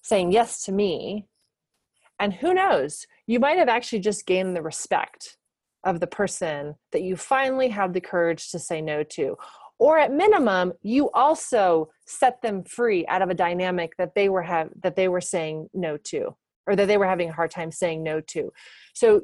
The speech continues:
you might have actually, even though there's temporary discomfort, you might have actually been the catalyst, not only for your growth, but for their growth, so that everybody in the system gets to transcend to the next level.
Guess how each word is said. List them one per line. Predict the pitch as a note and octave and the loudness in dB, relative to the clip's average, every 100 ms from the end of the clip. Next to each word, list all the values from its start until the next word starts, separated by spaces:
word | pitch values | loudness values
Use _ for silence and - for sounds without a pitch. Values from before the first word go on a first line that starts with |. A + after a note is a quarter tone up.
| - | 0
you | G#3 B3 F4+ | 0 4 6
might | E4 D4 D4 | 6 4 4
have | B3+ - | 4 2
actually, | G#3 A#3 - F3 D#3+ | 0 -2 -4 -4 -2
even | A3+ C4+ | 2 2
though | B3 G#3 | 2 0
there's | F3+ | -2
temporary | - A#3+ B3+ C4 A#3+ | -4 -6 -2 2 2
discomfort, | G3 F3+ - A#3 A#3 - D#3+ - - _ _ | 0 -4 -6 -10 -8 -2 -2 -2 -12 _ _
you | A#3 D4+ | 0 2
might | E4 E4 | 4 4
have | B3+ | 4
actually | - G3 - G#3+ | 2 -2 -4 -2
been | G3 | 0
the | F3+ | -2
catalyst, | - - A#3 A3 E3 D#3 - - | -4 -2 0 2 0 -2 -6 -6
not | G#3+ - - | -2 -2 -2
only | A#3+ B3+ | -2 -2
for | - F#3 | -2 -4
your | E3 G#3 | 0 0
growth, | G#3 D#3 A2 E3+ - _ _ - | 0 0 -2 -4 -10 _ _ -4
but | F#3+ | -2
for | - F3 | -2 -2
their | F#3+ B3+ C4 | 2 4 4
growth, | G3 D3+ G2 G2 - _ _ _ | 2 2 2 -2 -6 _ _ _
so | - G#3+ | -4 0
that | F3+ - - | 0 -2 2
everybody | E4 F4 B3+ G3+ F3+ | 2 4 4 4 2
in | F3 | -2
the | |
system | E3 G#3 F3+ F3 D#3+ | -4 -6 -6 -8 -6
gets | E3+ E3+ - | -6 -8 -10
to | E3+ | -14
transcend | - F3 E3+ F3 D3+ | -10 -10 -8 -8 -8
to | D#3 | -10
the | D3+ | -12
next | D3 D3+ - | -12 -14 -2
level. | D3+ A#2 F#2 | -2 -2 -8